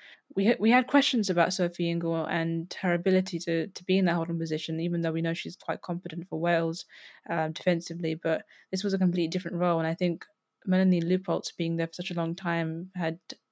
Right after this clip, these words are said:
really affected the way that Ingles would play when she did come on, when it was a rotation. I think giving her the time and patience has really allowed her to improve her game, but also really allowed Cuthbert to,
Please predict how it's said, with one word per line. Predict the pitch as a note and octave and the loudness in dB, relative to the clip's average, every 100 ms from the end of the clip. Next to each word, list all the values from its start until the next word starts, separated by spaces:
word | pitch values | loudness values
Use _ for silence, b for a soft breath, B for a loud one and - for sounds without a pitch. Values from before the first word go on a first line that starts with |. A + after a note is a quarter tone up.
| _ | _
really | F#3 F3+ E3+ | 0 2 0
affected | F3 D#3+ E3+ E3 F3+ B B B | -2 -4 -6 -8 -10 B B B
the | F3 | -2
way | E3+ | 0
that | E3 D#3+ | 2 0
Ingles | F3 E3 E3 | 0 -2 -4
would | E3 - | -10 -2
play | F#3 E3+ | 2 2
when | E3 | 0
she | E3 | -4
did | E3 F#3+ | 0 0
come | F#3 D#3+ | 0 -4
on, | D#3+ D#3+ | -2 -2
when | D#3+ | -2
it | D#3+ | -2
was | D#3+ | -4
a | D#3+ | -4
rotation. | E3 F3+ F#3 - D#3+ E3+ b b b b | -2 0 0 -2 -6 -8 b b b b
I | F3+ | -2
think | F#3+ G3 F#3+ - _ - | 0 0 -2 -8 _ -4
giving | G3+ G3+ G3 | 2 4 4
her | F#3+ | 4
the | E3+ | 4
time | E3+ F3+ F3 E3+ | 2 0 0 0
and | E3+ | 0
patience | F3 F3 E3 F#3 | -2 0 -4 -6
has | F3 E3 | -8 -2
really | F3 F3 F3 | 0 2 2
allowed | D#3+ E3 E3 E3 | 2 2 0 0
her | F3 D#3+ | -4 -4
to | - | -4
improve | E3 E3 E3+ E3 | -6 -4 -4 -4
her | D#3 | -2
game, | E3+ E3+ D#3+ E3+ B B B - | 0 0 -2 -6 B B B 0
but | G3 | 4
also | F#3+ F#3 F#3 E3+ | 4 4 2 2
really | F3+ F3+ F3 | 2 4 4
allowed | E3+ E3 | 2 0
Cuthbert | - F#3+ F#3+ - D#3+ - | -2 -2 -2 -2 -2 0
to, | F3 D#3+ D#3+ | 0 0 -2